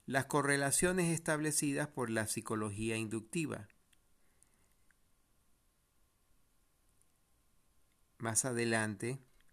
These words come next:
de manera general, tenemos por un lado, con el rojo y el amarillo, la experiencia de un desgajamiento,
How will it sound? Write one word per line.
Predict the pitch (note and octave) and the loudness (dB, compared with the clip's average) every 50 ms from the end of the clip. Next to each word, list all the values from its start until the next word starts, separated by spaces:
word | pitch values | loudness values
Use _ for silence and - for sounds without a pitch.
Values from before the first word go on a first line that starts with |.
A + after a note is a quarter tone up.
| _ _ _ _ _ - | _ _ _ _ _ -4
de | A2+ B2 B2 | 0 0 0
manera | C3 C3+ C#3+ D#3+ F3 F#3+ G3 F3+ | 0 0 0 0 2 2 2 2
general, | D#3 D#3+ F3 F3 E3 E3 D#3 C#3+ B2 A2+ G#2+ G#2+ A#2 - - - - - _ _ _ | 2 2 2 2 2 2 2 4 4 4 2 2 -2 -6 -12 -18 -20 -20 _ _ _
tenemos | - C3 C3 C#3+ E3+ F3 F#3 F3+ D#3 - | -2 0 2 4 4 4 4 2 0 0
por | - E3+ D#3 D#3+ | 0 0 2 4
un | E3 D#3+ D3+ | 4 4 4
lado, | C#3 B2 A#2+ A#2+ B2 B2+ B2+ - - _ _ _ _ _ _ _ _ _ _ _ _ _ | 2 2 2 2 0 -2 -4 -8 -14 _ _ _ _ _ _ _ _ _ _ _ _ _
con | - C#3+ C3+ C3 | -2 -2 0 2
el | C3 B2+ B2 | 2 2 2
rojo | A#2 C3+ E3+ F3+ F3 D#3 C3 A#2 A2+ A2 | 2 4 4 6 6 6 4 4 2 2
y | G#2+ A2 | 2 2
el | A2+ B2+ | 0 0
amarillo, | C#3 D3 D3 C#3+ C#3 A#2+ G#2+ G2+ G2 G#2 A2 - - - - _ _ _ - | 0 0 0 2 2 2 2 0 0 -2 -2 -4 -6 -12 -20 _ _ _ -4
la | - C3 C#3 | -2 0 2
experiencia | B2+ - - - C#3+ C#3 D#3+ F#3 G3 F#3 E3+ - C3+ A#2+ | 2 0 0 2 2 4 4 4 4 4 2 0 0 0
de | A#2 A2+ A#2+ B2 B2 - | 0 2 2 2 2 0
un | - C#3 C#3 D3 D3 C#3 | 0 -2 -2 0 0 0
desgajamiento, | D3 D3+ C#3+ - - C#3+ B2+ A2+ A2+ A#2 A#2 B2+ C#3 D3 D3+ D3+ D#3 B2+ - - G#2+ F#2+ G2 | 0 0 0 0 0 0 0 0 0 0 0 0 0 0 0 -2 -2 -4 -4 -6 -6 -6 -8